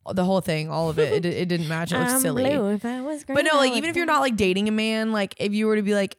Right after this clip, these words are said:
Speaker 1: "Oh, that, that's, like, ugh, like, the ick, that's gross." And they literally, like, they don't take it well. They
Speaker 2: Mm-mm.
Speaker 1: never do.
Speaker 2: Mm-mm. No.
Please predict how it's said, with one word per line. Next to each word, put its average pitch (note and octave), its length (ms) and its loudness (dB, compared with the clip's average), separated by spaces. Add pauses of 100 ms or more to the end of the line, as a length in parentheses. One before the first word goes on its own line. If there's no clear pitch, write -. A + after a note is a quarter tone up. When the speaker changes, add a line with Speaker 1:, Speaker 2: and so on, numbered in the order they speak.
(140)
Speaker 1:
"Oh, G3 140 2
that, - 260 -2
that's, F#3+ 400 -4
like, - 260 -8 (120)
ugh, F3+ 320 -2
like, F3+ 200 -4
the D#3 260 -2
ick, - 200 -10
that's - 160 -2
gross." E3+ 480 0
And G#3 140 -2
they F#3+ 100 0
literally, F#3 580 -2
like, E3+ 360 -4
they F3+ 120 0
don't E3+ 420 0
take E3 220 -4
it - 80 -6
well. D#3 300 -2
They F#3+ 140 0
Speaker 2:
Mm-mm. - 60 2
Speaker 1:
never F3 280 2
do. D3+ 340 -2
Speaker 2:
Mm-mm. G#3 460 -14 (340)
No. G3+ 240 -6